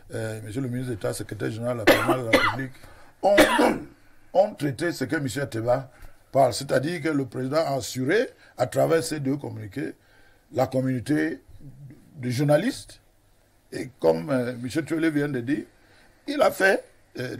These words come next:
même, euh, le, le, le, le, le, le, le, le, le, il s'est exprimé ses condoléances à la famille. Et nous tous, nous sommes d'accord. C'est-à-dire que il n'y a aucun Camerounais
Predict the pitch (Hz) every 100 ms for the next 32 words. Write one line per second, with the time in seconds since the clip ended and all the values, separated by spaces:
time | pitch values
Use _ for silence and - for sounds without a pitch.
0 | - 127 139 143 139 113 104 101 - -
1 | - 135 127 120 127 120 120 120 123 123
2 | 117 131 123 127 120 120 120 113 113 101
3 | 101 - - - 120 135 143 - 101 135
4 | 147 139 139 139 160 127 95 - - 151
5 | 147 139 139 190 294 - - _ _ -
6 | 202 - 120 117 170 - - - 226 349
7 | 349 311 180 170 240 202 196 139 143 160
8 | - 175 165 214 - 175 170 - - -
9 | - - _ - 285 285 - 190 - 240
10 | 254 262 - 160 160 180 214